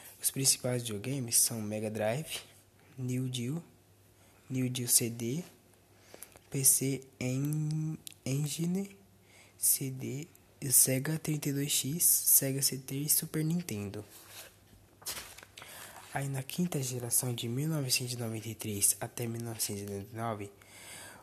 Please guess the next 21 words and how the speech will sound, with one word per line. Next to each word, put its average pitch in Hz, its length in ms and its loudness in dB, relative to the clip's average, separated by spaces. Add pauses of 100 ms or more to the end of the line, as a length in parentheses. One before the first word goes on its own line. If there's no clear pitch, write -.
(140)
são 110 600 -2
o 101 80 -12 (520)
três 135 320 2
D 120 240 0
O, 123 240 -2 (580)
Atari 123 560 0
Jaguar, 113 640 2 (200)
Jaguar, 110 580 -2 (1300)
Neo 135 360 0
Geo 131 280 2
Pocket, 123 680 -2
Nintendo 135 520 -2
sessenta 127 440 4
e 113 40 -8
quatro, 120 420 -2 (140)
PlayStation 131 760 0
um, 131 280 -2 (600)
Saturn 135 1040 2
e 139 160 0
Virtual 139 540 0
Boy. 117 300 -4